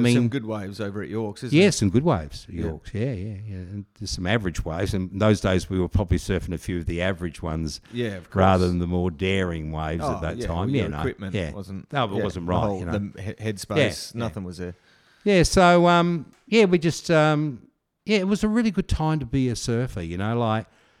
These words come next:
Speaker 1: we had nothing to really look up to. There was nothing in front of us, you know what I mean? Like, no-
Speaker 2: Yeah.
Speaker 1: you know, well, the world was in front of us, but the ac-,
Speaker 2: It was
Speaker 1: you
Speaker 2: a
Speaker 1: know,
Speaker 2: blank
Speaker 1: there was
Speaker 2: canvas.
Speaker 1: nothing. Yeah, it was a blank canvas, you know, so
Speaker 2: Yeah.
Speaker 1: it was all fun, you know,
Speaker 2: Yeah.
Speaker 1: it's good times.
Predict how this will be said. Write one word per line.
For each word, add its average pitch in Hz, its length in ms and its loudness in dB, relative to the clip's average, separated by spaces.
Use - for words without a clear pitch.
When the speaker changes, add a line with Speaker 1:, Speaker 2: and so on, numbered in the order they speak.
Speaker 1:
we 127 60 -4
had 151 160 -2
nothing 123 400 0
to 107 80 -2
really 104 240 0
look 92 220 -4
up 110 220 0
to. 90 500 -6
There 117 100 -10
was 117 160 -6
nothing 139 260 -2
in 95 140 -4
front 117 300 0
of 82 100 -4
us, - 380 -10
you 107 100 -2
know 113 100 2
what 123 80 2
I 123 40 0
mean? 127 220 0
Like, 110 160 -2
no- 101 140 0
Speaker 2:
Yeah. 113 240 -2
Speaker 1:
you 117 140 -6
know, 107 300 -4
well, 98 140 2
the 73 100 -12
world 107 220 0
was 85 160 -6
in 76 100 -12
front 104 220 -4
of 78 100 -4
us, 76 140 -6
but 87 200 -6
the 90 160 0
ac-, 92 100 -6
Speaker 2:
It - 60 -18
was 107 140 -6
Speaker 1:
you - 20 2
Speaker 2:
a 101 40 2
Speaker 1:
know, 95 80 0
Speaker 2:
blank 131 120 2
Speaker 1:
there 98 80 -4
was 101 160 -2
Speaker 2:
canvas. 92 480 -4
Speaker 1:
nothing. - 140 -16
Yeah, 151 140 2
it 98 140 -2
was 120 120 0
a 151 40 2
blank 175 280 0
canvas, 85 500 -8
you 85 60 -8
know, 82 160 -6
so 95 240 -8
Speaker 2:
Yeah. 104 180 -4
Speaker 1:
it 113 80 -12
was 226 140 0
all 165 120 2
fun, 87 300 -4
you 127 120 -4
know, 98 80 -4
Speaker 2:
Yeah. 104 80 -4
Speaker 1:
it's 98 100 -6
good 107 160 -8
times. 110 460 -10